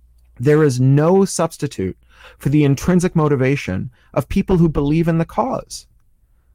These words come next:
You know, the technology is important, right? If they didn't, if they hadn't figured out the technology, it all wouldn't have worked. But no amount of technology in the world can motivate people to do what those people did.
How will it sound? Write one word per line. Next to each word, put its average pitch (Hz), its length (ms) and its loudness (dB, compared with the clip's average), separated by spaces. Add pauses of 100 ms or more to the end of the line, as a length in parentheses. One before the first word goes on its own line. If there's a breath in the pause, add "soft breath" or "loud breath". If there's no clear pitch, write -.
(240)
You 160 120 2
know, 143 160 2
the 156 120 0
technology 196 680 0
is 127 100 0
important, - 580 -4
right? 139 220 -2
If - 80 -8
they 156 100 0
didn't, 180 340 -2
if - 60 -20
they 165 120 -2
hadn't 180 200 2
figured 170 220 0
out 160 100 2
the 143 80 -2
technology, 139 800 0
it 131 80 0
all 135 160 2
wouldn't 135 220 2
have 107 120 -4
worked. 151 420 -4 (400 soft breath)
But - 140 0
no 196 380 4
amount 190 240 2
of 165 80 -4
technology 147 580 -4
in 127 80 -2
the 127 80 -2
world 131 560 2 (640)
can 147 220 2
motivate 151 560 2
people 98 540 -10 (440)
to 143 120 0
do 143 380 2
what 131 260 -4
those 143 220 0
people 127 360 -4
did. 123 500 -2